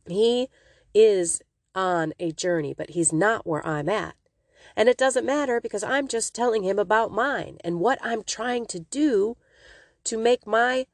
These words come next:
life more happy, more healthy, more holy. Sorry, I'm wearing a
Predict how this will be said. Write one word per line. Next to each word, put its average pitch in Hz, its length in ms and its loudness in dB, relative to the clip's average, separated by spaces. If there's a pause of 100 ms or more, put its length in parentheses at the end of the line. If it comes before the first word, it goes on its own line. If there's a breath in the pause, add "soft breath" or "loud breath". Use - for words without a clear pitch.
(160)
life 170 500 0 (180)
more 220 360 2
happy, 151 580 -4 (100)
more 226 280 2
healthy, 143 500 -4
more 202 320 2
holy. 170 480 -4 (1400)
Sorry, 151 260 2
I'm 131 80 0
wearing 147 240 2
a - 180 -4